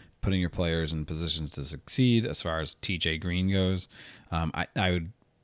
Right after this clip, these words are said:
be willing to bet that Dean Pease won't do that again unless he sees something in practice that we are not seeing, but that'll fix it. And then also, too, having these guys trust themselves a little bit more. That P I call on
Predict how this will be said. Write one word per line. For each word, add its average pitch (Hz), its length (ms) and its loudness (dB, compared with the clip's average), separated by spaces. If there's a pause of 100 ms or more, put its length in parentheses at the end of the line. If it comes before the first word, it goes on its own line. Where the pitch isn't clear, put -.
(280)
be 110 160 6
willing 87 300 4
to 80 60 0
bet 87 340 2
that 80 280 0 (200)
Dean 87 240 -2
Pease 85 320 0
won't 80 200 -2
do 80 160 0
that 80 180 2
again 82 480 0 (260)
unless 85 360 -2
he 92 140 0
sees 82 260 -2
something 85 420 0
in 82 80 -2
practice 87 420 -2
that 76 160 0
we 82 200 0
are 80 100 2
not 82 280 -2
seeing, 110 460 2 (360)
but 87 120 2
that'll 95 300 6
fix - 320 0
it. 110 220 6
And 92 200 6
then 92 220 4
also, 104 380 6
too, 117 360 6 (100)
having 123 680 6 (320)
these 110 180 4
guys 101 340 4
trust - 300 2
themselves 73 380 0
a 73 40 -2
little 73 160 0
bit 69 140 -4
more. 71 320 -2 (240)
That - 220 0
P 98 160 2
I 92 160 4
call 87 380 0
on 80 360 0